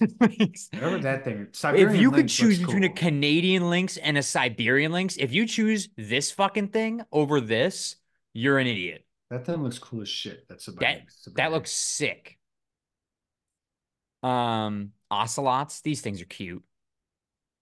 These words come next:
Speaker 2: Yeah, but no, too small.
Speaker 1: Um, fishing cats.
Speaker 2: No.
Speaker 1: They have webbed feet. That's Jeffrey's cat.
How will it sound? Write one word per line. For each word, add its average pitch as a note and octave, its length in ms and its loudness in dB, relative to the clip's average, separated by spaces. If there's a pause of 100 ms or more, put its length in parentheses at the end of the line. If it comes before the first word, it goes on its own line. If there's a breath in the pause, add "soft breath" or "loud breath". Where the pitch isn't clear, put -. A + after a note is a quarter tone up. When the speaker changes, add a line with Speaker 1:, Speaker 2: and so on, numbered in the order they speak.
(160)
Speaker 2:
Yeah, F#2+ 260 -16
but F#2 160 -20
no, F#2+ 320 -16
too A#2 120 -12
small. - 340 -18 (600)
Speaker 1:
Um, G#2+ 500 -4
fishing C#3 380 -6
cats. C3+ 600 -6 (760)
Speaker 2:
No. F2+ 220 -18 (760)
Speaker 1:
They A#2+ 80 -4
have A2+ 180 -8
webbed A2+ 260 -2
feet. - 380 -12 (1400)
That's A#2+ 220 -2
Jeffrey's A#2+ 600 -2
cat. A2 340 -4